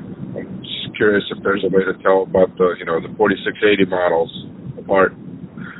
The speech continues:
Anyhow, uh, thanks for everything that you do. Looking forward to, um, your next podcast. Take care.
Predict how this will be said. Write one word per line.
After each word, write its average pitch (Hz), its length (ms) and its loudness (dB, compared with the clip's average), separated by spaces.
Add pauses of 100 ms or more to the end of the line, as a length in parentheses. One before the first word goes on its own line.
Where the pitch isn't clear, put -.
(200)
Anyhow, 139 560 2
uh, 110 260 4
thanks 127 320 0
for 131 80 2
everything 127 300 4
that 127 120 0
you 120 100 -6
do. 147 360 2
Looking 110 300 2
forward 120 320 2 (420)
to, 110 220 4
um, 110 420 2 (340)
your 110 220 4
next 110 300 0
podcast. 117 420 2 (580)
Take 95 160 -2
care. 110 220 0